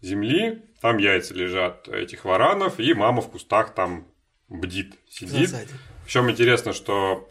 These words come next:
Speaker 1: как они предупреждают, она увидела нас, она же серая, трава серая, грунт серый, все серое там такое, да, выжженное на солнце. Она что сделала? Она просто открыла рот, а пасть у нее красная, и мы издали сами ее видели.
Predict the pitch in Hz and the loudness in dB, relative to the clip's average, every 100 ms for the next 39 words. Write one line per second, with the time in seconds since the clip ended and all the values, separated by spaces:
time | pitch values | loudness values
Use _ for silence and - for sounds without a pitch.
0 | - 107 104 98 95 95 95 101 101 156 | -2 0 0 -2 -4 -8 -4 -4 2 4
1 | 170 127 - - 101 113 107 107 107 101 | 4 2 -2 -2 0 2 2 2 2 2
2 | 127 185 190 - _ _ _ 98 117 117 | 4 2 0 -8 _ _ _ 0 2 4
3 | - 196 190 - - _ _ _ _ _ | 4 4 4 0 -4 _ _ _ _ _
4 | _ - 110 120 120 247 180 98 120 131 | _ -2 2 4 4 4 4 2 0 -2
5 | - 95 92 - _ _ - 113 - 104 | -2 -4 -6 -10 _ _ -2 0 2 2
6 | 90 90 98 95 98 95 104 104 107 92 | 0 -4 -8 -8 -8 -4 0 2 2 0
7 | 90 90 95 147 175 170 120 - - _ | -2 -4 -2 2 2 2 0 -2 -10 _
8 | _ _ - 117 127 117 113 117 98 107 | _ _ 0 2 2 0 2 4 4 2
9 | 110 127 117 101 - 104 107 160 - - | 2 2 2 -2 0 2 4 4 2 -6
10 | _ _ _ _ _ _ - 107 101 - | _ _ _ _ _ _ 2 4 4 4
11 | - - 104 104 98 92 - 95 - - | 2 0 -4 0 0 0 -4 -12 -10 -4
12 | 110 143 123 117 107 92 110 95 87 90 | 4 4 4 0 -2 0 0 -2 -4 -6
13 | 120 147 92 90 | -4 -4 -6 -10